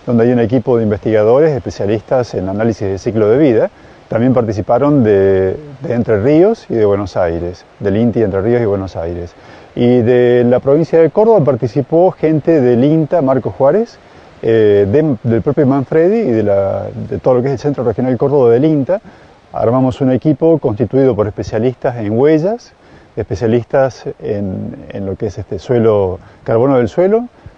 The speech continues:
em, carbono orgánico del suelo y también, este, especialistas en el cultivo de trigo.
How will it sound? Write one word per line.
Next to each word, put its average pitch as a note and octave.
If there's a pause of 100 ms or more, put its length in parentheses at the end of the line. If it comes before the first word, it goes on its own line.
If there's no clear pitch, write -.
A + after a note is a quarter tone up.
(140)
em, F#2+ (500)
carbono C3
orgánico B2+
del A2+
suelo F3+
y C3
también, B2+
este, C#3
especialistas B2
en A2+
el G#2
cultivo A2+
de G2+
trigo. F2